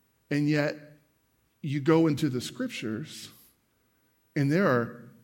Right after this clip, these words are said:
very blunt statements made that are not easy to process, are not easy to, to maneuver and to, to digest in our spirits.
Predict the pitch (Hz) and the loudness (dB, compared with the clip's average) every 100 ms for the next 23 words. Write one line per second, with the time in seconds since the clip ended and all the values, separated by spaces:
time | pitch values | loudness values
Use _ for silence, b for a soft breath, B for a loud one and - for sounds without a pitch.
0 | _ _ _ _ _ _ _ - - - | _ _ _ _ _ _ _ -20 -20 -6
1 | 139 208 262 208 139 143 170 185 - - | 2 2 4 0 0 0 0 -2 -6 -2
2 | 170 160 139 113 131 107 110 - - _ | 0 0 -4 -6 -4 -4 -6 -10 -20 _
3 | b b b _ _ _ _ _ 143 147 | b b b _ _ _ _ _ -2 2
4 | 151 139 - - _ _ _ _ - 147 | 2 0 -8 -20 _ _ _ _ -2 0
5 | 160 180 175 185 185 190 127 - 131 156 | 0 0 0 0 -2 -2 -4 -4 -8 -6
6 | 135 131 139 151 160 151 165 160 - 147 | -4 -2 0 0 0 0 -2 -4 -2 -2
7 | 139 135 B B B B - 151 143 135 | -2 -6 B B B B -4 0 0 0
8 | 143 147 143 143 143 165 131 123 120 139 | 0 0 0 -2 -2 0 0 0 -2 -4
9 | 123 123 120 - - - 131 127 - - | -4 -4 -8 -12 -12 -8 -8 -8 -16 -20
10 | b b b 135 139 156 143 156 156 - | b b b 0 2 2 2 2 0 -4
11 | - 135 127 - - 127 135 170 - - | -4 -2 -2 -6 -4 -2 -2 -6 -10 -16